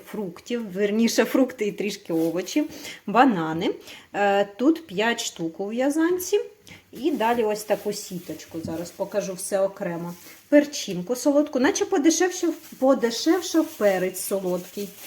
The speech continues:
Невеличкий бурячок на борщ. Ківі, одну штучку теж для синочка. Е, і мандарини сорт Муркот. Смачні вони зараз.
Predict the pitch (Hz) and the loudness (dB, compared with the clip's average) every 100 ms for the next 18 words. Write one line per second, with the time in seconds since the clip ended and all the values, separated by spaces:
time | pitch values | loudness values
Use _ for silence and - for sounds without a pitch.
0 | - - 240 247 262 240 - 202 180 185 | -18 -8 0 4 4 4 -2 -6 -2 2
1 | 180 - 170 156 208 240 269 294 320 - | 2 0 -4 -4 -4 -2 6 6 6 2
2 | - _ _ _ _ - _ _ _ _ | -10 _ _ _ _ -20 _ _ _ _
3 | _ _ 277 226 190 180 262 427 - 269 | _ _ -2 -2 -2 0 0 0 -4 -6
4 | 262 302 294 - 269 277 - 285 - 277 | 0 0 0 -2 -4 -4 -6 -4 2 2
5 | 277 220 247 - 247 240 240 - 262 247 | 2 -4 -6 -4 -4 -2 -4 -6 -8 -8
6 | - _ - - - - 240 233 - - | -10 _ -20 -20 -20 -6 -4 -2 -6 0
7 | 302 392 339 269 220 208 208 359 440 269 | 2 2 4 2 4 2 2 0 0 -2
8 | - 226 311 - - 208 285 - - 180 | -2 0 0 0 -6 -2 -2 -4 -4 -2
9 | 175 - - _ _ - - 254 254 - | -2 -8 -20 _ _ -8 0 0 0 -4
10 | 202 170 165 175 175 240 440 427 | -2 -2 -2 -2 0 2 4 2